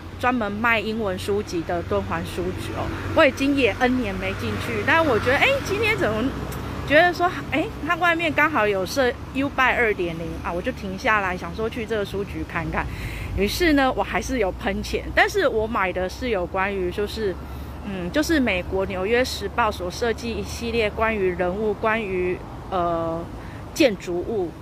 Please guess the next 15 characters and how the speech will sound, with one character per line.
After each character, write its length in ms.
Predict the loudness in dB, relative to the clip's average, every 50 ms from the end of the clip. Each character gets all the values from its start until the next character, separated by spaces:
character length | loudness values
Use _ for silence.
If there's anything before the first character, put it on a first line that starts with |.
| -12 -6
关 200 | -2 -2 0 0
于 120 | 0 -2 -2
旅 220 | -4 -4 -6 -6 -6 -6
游。 80 | -8 -8 -8 -10 -12 -12 -12 -12 -12 -12 -8 -2 2
那 160 | 4 4 4
我 220 | 4 2 2 0 2
就 180 | 2 2 2
买 240 | 4 2 2 0 0
了 160 | 0 -2 -2
一 100 | -4 -6
本 180 | -4 -4 -4 -2
有 160 | -2 -4 -6
关 280 | -4 -2 -2 -2 -2 -2
于 220 | -2 -2 -4 -4
是 440 | -4 -4 -4 -2 0 0 0 -2